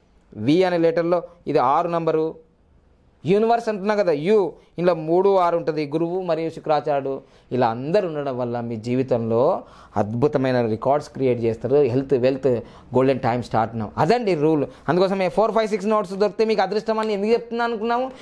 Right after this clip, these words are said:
నాకు ఇది తెలుసు కాబట్టి ఇది చెప్పాను.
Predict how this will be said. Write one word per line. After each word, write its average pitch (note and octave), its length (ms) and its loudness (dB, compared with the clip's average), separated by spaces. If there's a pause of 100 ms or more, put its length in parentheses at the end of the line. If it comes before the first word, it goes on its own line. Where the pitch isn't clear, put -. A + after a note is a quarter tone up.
(140)
నాకు G3 220 0
ఇది G3+ 160 0
తెలుసు B3+ 360 0
కాబట్టి E3 840 0 (380)
ఇది F#3 240 0
చెప్పాను. D#3+ 340 -2